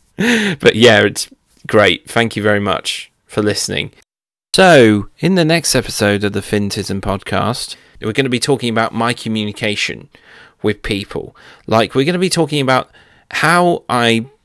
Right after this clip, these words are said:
communicate, how I've struggled with that, how I've then overcome that, and how I've used my life experiences to order to overcome those very big hurdles that are seen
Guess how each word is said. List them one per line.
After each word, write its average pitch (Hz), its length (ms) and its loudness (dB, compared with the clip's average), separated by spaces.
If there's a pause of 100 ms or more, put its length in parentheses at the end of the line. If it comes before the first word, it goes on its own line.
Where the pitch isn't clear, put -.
(520)
communicate, 107 720 -2
how 107 240 0
I've 101 160 0
struggled 127 440 0
with 123 200 -4
that, 120 360 0
how 110 300 2
I've 104 540 0 (520)
then 113 220 4
overcome 123 640 0
that, 117 340 2
and 113 180 -2
how 123 220 0
I've 117 160 0
used 127 340 -2
my 107 220 -2
life 120 300 -2
experiences 104 680 -6
to - 180 -8
order 107 360 -2
to - 260 -8
overcome 104 560 -4
those 104 400 -6 (500)
very 127 380 2
big 110 260 0
hurdles 98 600 -2 (340)
that 76 200 0
are 107 280 -2
seen 104 640 -4